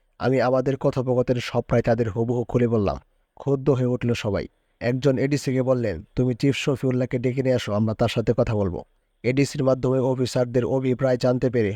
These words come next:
বেরিয়ে এলেন চিফ শফিউল্লাহ। সবাই তাকে ঘিরে দাঁড়ালো। চিফ বললেন, "বলো, তোমাদের কি বলার আছে?" একজন বলল,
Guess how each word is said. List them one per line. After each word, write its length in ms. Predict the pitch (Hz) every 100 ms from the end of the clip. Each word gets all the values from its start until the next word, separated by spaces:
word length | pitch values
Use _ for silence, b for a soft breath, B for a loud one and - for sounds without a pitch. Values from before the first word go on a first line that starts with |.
| 107
বেরিয়ে 420 | 107 123 127 104
এলেন 220 | 123 113
চিফ 140 | 127 117
শফিউল্লাহ। 540 | - 113 110 95 - - _ _ -
সবাই 400 | - 123 131 135
তাকে 240 | 123 123
ঘিরে 220 | 110 120
দাঁড়ালো। 360 | 120 120 101 71 -
চিফ 160 | - 135 131
বললেন, 340 | 127 120 110
"বলো, 320 | 113 120 90 - -
তোমাদের 320 | 120 113 117 -
কি 120 | 127
বলার 260 | 120 117
আছে?" 240 | 110 - - _ _ _ _ _ _
একজন 380 | 131 135 143 135
বলল, 360 | 143 123 123